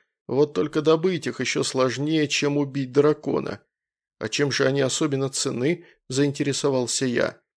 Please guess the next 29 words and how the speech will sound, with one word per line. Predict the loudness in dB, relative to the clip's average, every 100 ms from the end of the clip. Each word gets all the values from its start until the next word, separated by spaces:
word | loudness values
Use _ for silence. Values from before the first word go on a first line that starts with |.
| _ _ _ _ _
«Это | 2 2 2 -2
просто | 0 0 0 0 -2
невероятно | 0 2 4 6 6 4 2 -2
сильный | -4 -2 -2 0
источник | -2 0 0 0 0 -4
магической | 0 0 0 -4 -4 -2 0
энергии. | 2 2 0 -4 -8 -6 -8 -16 _
Даже | 2 4 6 4
очень | 4 2
слабенький | 0 4 6 6 4 -2 0
маг, | 2 2 0
пропуская | -4 -4 0 6 6
энергию | 6 2 2 -2
драконьего | -2 0 2 2 2
яйца | 0 0 0 4 4
через | 2 -2 -2
себя, | -2 -2 4 6 6
становился | 2 -2 0 0 0 2
равным | 6 6 4 0
архимагу. | -2 0 0 2 0 0 -8 -12 _ _ -8
Это | -2 0
для | 2 2
нас | 2 0 0
особенно | -2 0 0 2 0
ценно | 0 2 2 2
в | -4
связи | -8 -6
с | -6 -2
тем, | 2 2 2